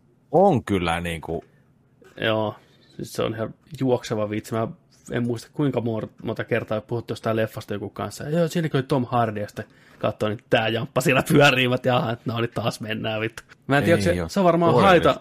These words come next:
Speaker 2: harmaan haitannut sen uraa jonkin verran. Tuo on ihan hyvä, pätevä näyttelijä. Se on monissa pikkurooleissa ollut elokuvissa. Muistan sen aikanaan jo tosta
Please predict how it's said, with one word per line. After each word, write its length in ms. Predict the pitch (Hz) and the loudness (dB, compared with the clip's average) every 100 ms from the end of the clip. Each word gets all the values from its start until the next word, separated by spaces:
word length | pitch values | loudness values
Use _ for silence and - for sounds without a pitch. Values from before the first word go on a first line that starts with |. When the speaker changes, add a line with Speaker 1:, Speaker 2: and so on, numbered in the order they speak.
| 135 | -2
Speaker 2:
harmaan 360 | 151 170 156 151 | 2 4 4 4
haitannut 340 | 180 143 113 | 4 4 -2
sen 140 | 123 | -2
uraa 300 | 120 123 104 | 0 0 0
jonkin 300 | 107 107 113 | 0 -2 -2
verran. 140 | 110 120 | -2 2
Tuo 100 | 170 | 4
on 220 | 160 131 | 4 2
ihan 140 | 135 151 | 2 2
hyvä, 160 | 151 | 2
pätevä 380 | - 147 127 113 | 0 -2 -2 0
näyttelijä. 420 | 123 120 - 110 | 0 0 -2 -2
Se 60 | 117 | 0
on 80 | 131 | 0
monissa 280 | 156 143 | 0 0
pikkurooleissa 680 | - 127 - 120 117 110 - | 0 -2 0 2 2 0 -2
ollut 180 | 113 113 | 0 2
elokuvissa. 600 | 120 113 110 104 - 104 - _ _ _ _ _ _ - | 2 0 -2 -6 -4 -8 -8 _ _ _ _ _ _ -4
Muistan 260 | 127 127 | -2 0
sen 80 | 123 | 2
aikanaan 420 | 127 120 117 113 | 2 2 0 0
jo 80 | 107 | 0
tosta 360 | 113 - 110 | -2 -2 -2